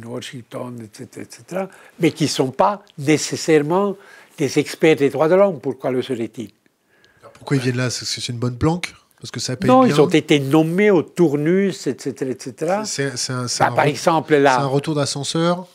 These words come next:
Speaker 1: Non, pas du tout. Par exemple, la, la dernière, ben, elle est partie, il y avait une ambassadrice, euh, française, euh, l'avant-dernière, euh, chef de poste, bah, c'était une, une érudite, une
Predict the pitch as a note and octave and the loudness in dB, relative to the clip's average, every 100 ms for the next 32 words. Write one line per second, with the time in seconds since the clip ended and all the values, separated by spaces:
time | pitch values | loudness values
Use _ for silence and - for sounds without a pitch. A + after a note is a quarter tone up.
0 | _ F#3 A#3+ C4+ C4+ B3 G#3 G#3 A#3 G#3+ | _ 0 4 6 6 6 4 2 0 0
1 | C#4 B3 F#3 D#3+ D3 E3 C#3+ C#3+ C3 B2+ | 0 2 4 4 2 -4 0 2 2 0
2 | A#2 C#3 C3+ C#3 A2+ A#2+ G#2 A#2+ A2 A#2 | 2 2 2 -4 -4 -6 -6 -8 -8 -8
3 | A#2+ A#2 A#2+ B2 C3 - - A#2+ A2+ G#2+ | -8 -10 -12 -10 -8 -8 -10 -8 -8 -10
4 | - A#2+ C3 C3+ - A#2+ A2+ D#3 - - | -10 -10 -8 -8 -4 -4 0 0 0 -8
5 | - _ - - _ - _ _ - A#2 | -12 _ -20 -20 _ -20 _ _ -20 -16
6 | A#2+ - B2+ A#2 - F#3 G#3+ G#3+ - _ | -14 -12 -10 -8 -2 2 2 0 -6 _
7 | _ _ _ _ - A#2 G#2+ A2 A#2 A#2+ | _ _ _ _ -20 -16 -14 -14 -16 -18
8 | - A#2 A#2 A#2+ B2 A#2+ C3 B2 B2+ B2 | -20 -20 -6 -4 -4 -2 0 0 -2 -4
9 | A#2 G#2 A2 A2 A2+ A2 A2+ - - B2 | -4 -10 -16 -16 -16 -18 -20 -18 -12 -12
10 | - A#2 E3 G3 - - _ - - - | -12 -10 -4 -4 -6 -14 _ -20 -20 -20
11 | - - - C3+ - E3+ F3+ - D3+ A#2 | -10 -10 -6 -8 -2 2 2 0 -6 -10
12 | A#2 A2 _ _ _ _ _ D3+ A#2 - | -14 -20 _ _ _ _ _ -12 -12 -10
13 | B2+ B2 D3+ E3 C#3 G#3+ G#3 - | -8 2 2 4 2 -2 -4 -10